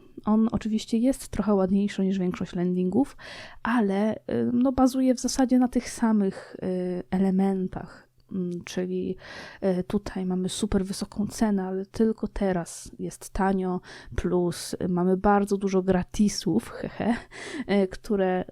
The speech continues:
y, dostaniesz, jeżeli teraz tylko kupisz. I, i co jeszcze? I mamy, aha,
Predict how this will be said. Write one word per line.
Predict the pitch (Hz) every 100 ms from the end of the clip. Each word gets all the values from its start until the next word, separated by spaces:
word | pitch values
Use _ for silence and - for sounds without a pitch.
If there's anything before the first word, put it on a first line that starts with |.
| - 185
y, |
dostaniesz, | 190 180 - 190 190 175 - -
jeżeli | 175 175 175
teraz | - 185 180 - -
tylko | 185 180 -
kupisz. | - 196 202 202 190 - - - - - -
I, | 185 185 180 180 175 - _
i | -
co | - -
jeszcze? | - - 214 285 - - -
I |
mamy, | 185 170 175 -
aha, | 180 - 185 185